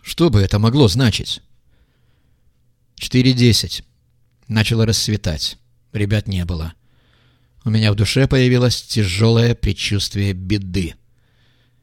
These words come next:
Четыре тридцать. «Вот они», вдруг сказал Томас. «Где?» «Да не впереди, сзади». Я врубил заднюю скорость.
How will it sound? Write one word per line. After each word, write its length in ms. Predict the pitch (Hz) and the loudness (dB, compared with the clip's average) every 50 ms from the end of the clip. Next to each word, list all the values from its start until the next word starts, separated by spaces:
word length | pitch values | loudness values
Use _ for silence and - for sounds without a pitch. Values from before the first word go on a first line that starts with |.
| _ _ _ _ _ _ _ _ - | _ _ _ _ _ _ _ _ -10
Четыре 440 | - - 101 - 123 120 117 117 110 | -8 -6 -4 0 0 2 2 2 0
тридцать. 760 | - - 107 101 92 - - - - - - - - - - _ _ _ _ _ _ _ _ _ _ _ _ _ _ _ _ _ _ _ _ - | 0 0 -2 -2 -2 -2 -4 -4 -4 -4 -6 -8 -10 -10 -14 _ _ _ _ _ _ _ _ _ _ _ _ _ _ _ _ _ _ _ _ -4
«Вот 320 | 143 156 185 202 196 - | 0 2 2 2 4 2
они», 360 | 120 110 101 95 90 85 80 - _ _ _ _ _ _ _ _ _ _ _ - | 2 2 2 0 -2 -4 -4 -8 _ _ _ _ _ _ _ _ _ _ _ -8
вдруг 340 | 110 95 90 104 104 98 - | -6 -2 0 2 2 0 0
сказал 440 | - - 110 101 98 107 104 101 | -2 -2 -2 0 0 0 0 0
Томас. 480 | - - 107 98 98 98 92 - - - _ _ _ _ _ _ | 0 0 0 0 0 -2 -2 -4 -6 -8 _ _ _ _ _ _
«Где?» 480 | 110 113 110 110 117 113 107 98 92 - - _ _ _ _ _ _ _ _ _ _ _ _ _ | -4 -2 0 2 2 2 2 2 0 -4 -8 _ _ _ _ _ _ _ _ _ _ _ _ _
«Да 140 | 117 117 196 | -2 0 2
не 120 | 208 226 196 | 2 2 2
впереди, 500 | - - 214 208 214 208 185 170 139 123 | 2 0 0 0 0 0 2 4 4 4
сзади». 600 | 110 101 110 139 160 156 131 101 90 82 92 - _ _ _ _ _ _ _ _ _ _ _ _ _ _ _ _ _ _ _ _ _ _ _ _ _ | 2 2 0 2 2 2 2 2 0 -4 -6 -10 _ _ _ _ _ _ _ _ _ _ _ _ _ _ _ _ _ _ _ _ _ _ _ _ _
Я 180 | - 117 120 143 | -2 0 2 4
врубил 320 | 147 139 123 107 113 110 | 4 4 4 4 4 4
заднюю 480 | 104 101 110 107 104 95 98 101 104 - | 4 4 2 2 2 2 0 0 0 0
скорость. 600 | - - - 170 175 170 160 - - - - | 0 2 2 4 4 4 2 0 -4 -8 -14